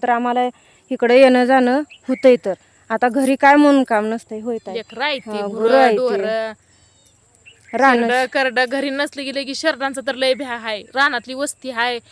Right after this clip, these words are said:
Speaker 2: कोंबड्या ही आहेत त्या, शेरडं,
Speaker 1: सुटलं
Speaker 2: करडं.
Speaker 1: केलं, कुठं
Speaker 2: अहो,
Speaker 1: जातं?
Speaker 2: लांडगं कोल्याचं ती मेन भ्या आहे, दुसरं काय नाही. धरलं नरड्याला काय, कोण आहे छो, खुड म्हणायला सांगा बरं. त्यामुळं घरी माणूस रानातल्या वस्तीला असणं लय गरजेचं आहे.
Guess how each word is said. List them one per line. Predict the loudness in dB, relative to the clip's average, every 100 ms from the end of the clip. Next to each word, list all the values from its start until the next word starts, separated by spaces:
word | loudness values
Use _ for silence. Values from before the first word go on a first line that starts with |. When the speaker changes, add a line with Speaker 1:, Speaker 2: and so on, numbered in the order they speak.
| _ _
Speaker 2:
कोंबड्या | -6 -4 -4 -6
ही | -8 -10
आहेत | -10 -10
त्या, | -10 -8
शेरडं, | -8 -8
Speaker 1:
सुटलं | -10 -8
Speaker 2:
करडं. | -2 -2 0
Speaker 1:
केलं, | 0 -2 -2 -4 -4
कुठं | -8 -6
Speaker 2:
अहो, | -4
Speaker 1:
जातं? | -2 0 2
Speaker 2:
लांडगं | 2 2 0 -4
कोल्याचं | -4 0 0 -2
ती | -2 0
मेन | 0 -2
भ्या | -4 -10 -16
आहे, | -16 -12
दुसरं | -10 -6 -6 -6
काय | -6 -8
नाही. | -12 -20 _ _ _ _ 0
धरलं | 0 2 0
नरड्याला | 2 0 0 0
काय, | -2 -4
कोण | -2 -2 0
आहे | 0 -2
छो, | -2 0 0 -4 _ _ -10
खुड | -8
म्हणायला | -6 -6 -6 -8
सांगा | -10 -10 -12
बरं. | -14 _ _ _
त्यामुळं | -10 -4 -4 -4
घरी | -6 -6
माणूस | -6 -6 -8 -8
रानातल्या | -8 -8 -8
वस्तीला | -10 -10 -8 -8
असणं | -8 -12
लय | -8 -6
गरजेचं | -6 -8 -10 -18 -20
आहे. | _